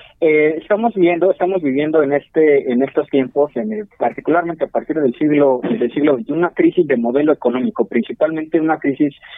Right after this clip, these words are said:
del modelo neoliberal, del multilateralismo. Países que anteriormente habían,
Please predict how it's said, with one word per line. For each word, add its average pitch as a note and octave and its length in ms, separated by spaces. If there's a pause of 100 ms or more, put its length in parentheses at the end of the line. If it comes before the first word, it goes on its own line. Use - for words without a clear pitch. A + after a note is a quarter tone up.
(140)
del B2+ 140
modelo C3 400
neoliberal, A#2 720
del A2+ 140
multilateralismo. A#2+ 1160 (360)
Países G3+ 580
que F3 360
anteriormente D#3 680
habían, D3+ 560